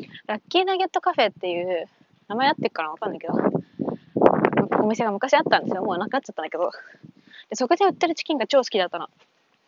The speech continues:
なぜなら、いつ行ってもしっとりしたチキンを提供してくれるから。マジで美味しかったの、本当に。パリパリで中身しっとりしてて。で、年パス持ってた時、いつも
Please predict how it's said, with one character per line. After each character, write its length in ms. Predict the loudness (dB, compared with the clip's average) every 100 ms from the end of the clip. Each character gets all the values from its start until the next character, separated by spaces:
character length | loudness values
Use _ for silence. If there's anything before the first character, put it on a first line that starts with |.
| _ -20 -20 -12 -4
な 120 | 0
ぜ 60 |
な 100 | 0
ら、 160 | 0 0
い 60 | 2
つ 100 | 2
行 200 | 0 -2
っ 20 |
て 160 | -4 -2
も 280 | 0 -2 -4
し 160 | -6 2
っ 40 |
と 100 | 4
り 100 | 4
し 60 | 2
た 160 | -4
チ 220 | -4 -10
キ 120 | -8 -8
ン 80 |
を 60 | -4
提 160 | -4 -4
供 140 | -4
し 60 | -4
て 80 |
く 80 | -6
れ 100 | -8
る 60 | -10
か 120 | -12
ら。 40 | -16 _ -18 -16 -6 2
マ 180 | 2
ジ 100 | 4
で 80 | 2
美 80 | 2
味 140 | 0 -4
し 80 |
か 140 | -10 -14
っ 60 | -14
た 100 | -12
の、 100 | -10
本 260 | -2 0 0
当 120 | -4
に。 240 | -10 -10 _ _ _ -20 _
パ 100 | -2
リ 80 | -2
パ 160 | -2
リ 100 | -2
で 120 | -2 -2
中 200 | -4 -6
身 120 | -6
し 80 | -4
っ 40 |
と 100 | -2
り 80 | 0
し 40 |
て 80 | -2
て。 60 | 2
で、 240 | 2 2 0 -2 -2 -2 -2 -2 -4 -4 -4 -4 -6 -8 -6 0 2 4
年 320 | 4 4 4
パ 80 | 4
ス 80 |
持 100 | 4
っ 40 | 4
て 80 | 4
た 100 | -2
時、 240 | -4 -8
い 40 |
つ 100 | -4
も 180 | -2 0